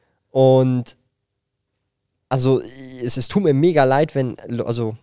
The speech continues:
Leute darauf reinfallen, aber es gibt Leute, die sind auch schon auf Fake-Accounts von mir reingefallen. Und immer wenn mich jemand fragt, so, "Ist das dein Account?" Ich sage, "Nee, ist",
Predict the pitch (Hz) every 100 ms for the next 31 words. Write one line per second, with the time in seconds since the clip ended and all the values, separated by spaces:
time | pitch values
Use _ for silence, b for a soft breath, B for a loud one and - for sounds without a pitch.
0 | _ 123 135 143 123 117 - 123 151 151
1 | - - 120 - - - 165 - 123 135
2 | 135 139 139 - - 127 - - 147 139
3 | - - 113 - 113 143 131 107 104 -
4 | - 92 - 151 170 165 156 143 139 127
5 | - - 120 - - - 135 - 156 165
6 | 131 113 117 120 135 135 -